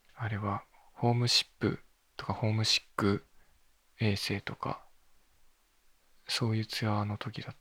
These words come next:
たような気がするな、オービタルピリオドは。そう。で、そ-、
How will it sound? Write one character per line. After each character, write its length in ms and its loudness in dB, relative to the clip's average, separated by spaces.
た 80 -10
よ 100 -8
う 20 -18
な 60 -20
気 120 -10
が 120 -14
す 180 -12
る 100 -8
な、 260 2
オ 100 -2
ー 40 -8
ビ 80 -6
タ 140 -2
ル 140 -6
ピ 120 -8
リ 80 -8
オ 80 -12
ド 120 -12
は。 120 -20
そ 160 2
う。 180 -4
で、 80 4
そ-、 200 2